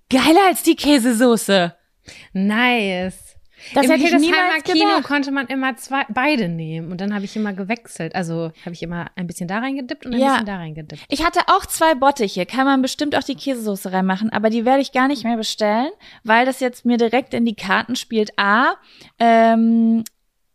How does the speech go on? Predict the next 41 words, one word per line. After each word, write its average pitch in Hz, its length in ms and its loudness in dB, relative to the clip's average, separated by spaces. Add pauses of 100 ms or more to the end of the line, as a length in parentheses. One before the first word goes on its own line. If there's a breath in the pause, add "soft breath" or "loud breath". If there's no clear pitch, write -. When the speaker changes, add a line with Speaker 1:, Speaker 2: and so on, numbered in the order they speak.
(500)
Speaker 1:
so 226 240 2
einfach 214 540 -2
ein 196 60 -10
bisschen 208 260 0
reduzieren 180 560 0
und 208 260 -2
B, 285 440 2 (600 soft breath)
im 226 200 -4
Spandauer 226 680 -8
Kino, 226 600 -2 (380)
ich - 160 -10
weiß 240 220 0
nicht, 233 240 -6
falls 233 280 -2
Leute 226 280 0
zuhören, 226 420 0
die 226 80 0
in 220 100 0
Spandau 226 520 0
wohnen, 220 360 0 (280 loud breath)
vielleicht 226 320 0
könnt 233 180 0
ihr 214 160 0
relaten, 214 680 0 (380 soft breath)
die 208 80 -6
schmeckt 196 320 -6
scheiße, 180 300 -8
die 196 100 -8
Käsesoße, 185 580 -8
die 196 160 -4
schmeckt, 233 460 -2
ich - 160 -14
wusste 254 240 -8
nie, 247 140 -2
wonach 214 240 -2
sie 196 140 -8
schmeckt - 300 -10
und 185 120 -8
irgendwann 208 340 -2
hat 185 120 -8
Käse, 196 400 -4